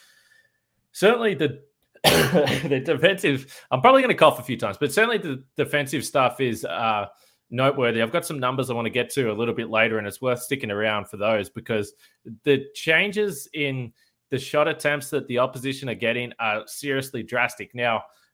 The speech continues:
that could be because of personnel as well, so it's a, it's a bit of a watch as we enter the season, but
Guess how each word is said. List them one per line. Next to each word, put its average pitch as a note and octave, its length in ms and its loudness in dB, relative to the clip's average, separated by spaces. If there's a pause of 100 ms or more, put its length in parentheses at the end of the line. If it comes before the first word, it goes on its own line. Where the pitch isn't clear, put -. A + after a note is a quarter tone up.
that - 360 0
could E3 240 -2
be D3 200 4
because C3 340 -4
of B2 140 -10
personnel A#2+ 500 -2
as G2+ 100 -4
well, G#2+ 280 -2
so C3 200 -4
it's A2 140 -6
a, B2 180 -6
it's A#2+ 120 -10
a B2+ 40 -8
bit C3 140 -2
of C3 120 -4
a A2+ 40 -4
watch G#2+ 380 -2
as G#2 160 -4
we G#2 120 -6
enter A2 220 -6
the G2 100 -10
season, A#2+ 440 -8
but B2+ 240 2